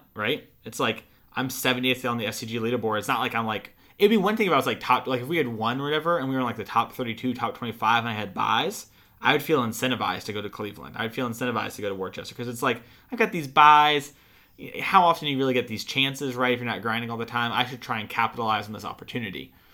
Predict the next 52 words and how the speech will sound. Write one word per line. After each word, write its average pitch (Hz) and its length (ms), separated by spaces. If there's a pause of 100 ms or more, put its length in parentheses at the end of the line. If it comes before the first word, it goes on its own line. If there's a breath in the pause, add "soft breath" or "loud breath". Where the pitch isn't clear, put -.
(300 soft breath)
But 147 120
for 147 80
me, 180 140
it's 175 100
like, 123 240
is 135 160
this 151 140
something 131 260
I 110 80
wanna 135 280
do, 110 360 (280)
even 151 260
though 135 100
I'm 123 140
in 117 100
a 113 40
position 110 580
to - 100
do 113 240
it, - 240
right? 113 300 (300 loud breath)
And 131 120
I 131 80
don't 165 180
think 170 140
there's 131 220
a - 120
wrong 110 360
answer. - 360 (460)
I 127 60
think 139 160
if 131 80
it's, 123 180
if - 120
I 123 160
wanna 135 220
grind 113 300
S 107 140
C 110 80
G 113 180
events, 110 460 (560)
more 127 200
power 123 280
to 180 160
me. 139 220
And 139 100
if 135 80
I 147 100
choose 151 280
to, 151 60
like, 135 160
"Hey, 160 320